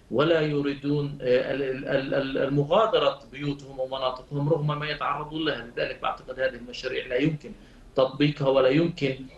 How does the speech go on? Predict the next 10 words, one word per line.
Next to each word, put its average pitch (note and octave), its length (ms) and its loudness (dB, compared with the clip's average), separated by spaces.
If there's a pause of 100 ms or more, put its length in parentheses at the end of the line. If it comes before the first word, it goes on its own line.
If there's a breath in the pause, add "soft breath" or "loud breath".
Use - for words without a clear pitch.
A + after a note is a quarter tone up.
(200)
تحقيقها C#3+ 520 -2
في C#3 80 -6
ظل D3+ 200 2
صمود D#3 380 2
الشعب C#3 340 -2
الفلسطيني، B2+ 560 -4
في A#2+ 100 -10
صد-، D3+ 440 -4
في C#3 80 -2
ظل C#3+ 360 2